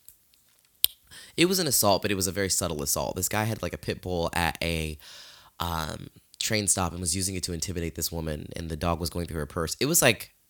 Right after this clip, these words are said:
I can't even describe it. I was on the opposite side of the train tracks, so, like, I was watching it from the other side like a movie. It was just too much.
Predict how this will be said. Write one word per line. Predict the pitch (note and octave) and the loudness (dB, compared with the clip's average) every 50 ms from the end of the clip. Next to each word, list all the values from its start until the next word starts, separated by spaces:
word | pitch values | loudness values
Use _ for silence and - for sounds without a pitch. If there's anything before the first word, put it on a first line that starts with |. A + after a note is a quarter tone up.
| _ _ _ | _ _ _
I | - G#2 | -2 0
can't | G2+ - G#2 | 0 0 -2
even | F#2+ E2 D#2 | -2 -2 -2
describe | - - - - C2+ C2+ C2+ | -4 -2 0 0 0 0 0
it. | C2+ - - | -2 2 4
I | G#2+ B2 | 6 6
was | C3+ D3 | 6 4
on | C3+ | 2
the | A#2 - - | 0 -2 -2
opposite | - - G2 G2+ - A#2 - - - | 0 0 0 2 2 0 0 0 0
side | - - A2+ A2+ A#2 A#2+ | 0 0 0 0 0 0
of | A2+ | -2
the | A2+ A2+ | -4 -4
train | - - B2 B2 B2+ | -4 -4 -4 -4 -4
tracks, | - - C3 C3 C3+ - - - - - - - - - - | -2 -2 -2 -2 -2 -2 -4 -4 -4 -8 -16 -16 -16 -10 -4
so, | - - G#2+ | -2 0 0
like, | F#2+ F2+ - - | 0 0 2 2
I | A2 A2 | 4 4
was | G2+ F#2 E2+ | 2 0 -2
watching | F2+ F#2 F2+ G2 G2 - - F#2 F2 | -2 0 2 2 2 2 2 -2 0
it | D#2+ D2 - - - | 0 -2 -2 -4 -6
from | - - E2 | -8 -6 -4
the | E2 A1+ | -2 -2
other | D2 E2 E2+ | -2 -2 -2
side | D#2+ - - F2 E2 D#2 D2+ D2 | 0 0 2 2 2 2 0 -2
like | D2+ D2 - | -4 -6 -6
a | D#2+ | -4
movie. | D#2+ D#2 E2 D2 D2 D2+ C#2 C2+ - - | -4 -2 -4 -4 -4 -4 -6 -6 -4 -2
It | - G2 | 0 0
was | D#2+ F2 - | 2 2 2
just | - - - - | 2 2 0 0
too | - F2+ | 0 0
much. | E2 D#2 D#2 D2+ D2 - - | 0 0 0 0 -2 -4 -8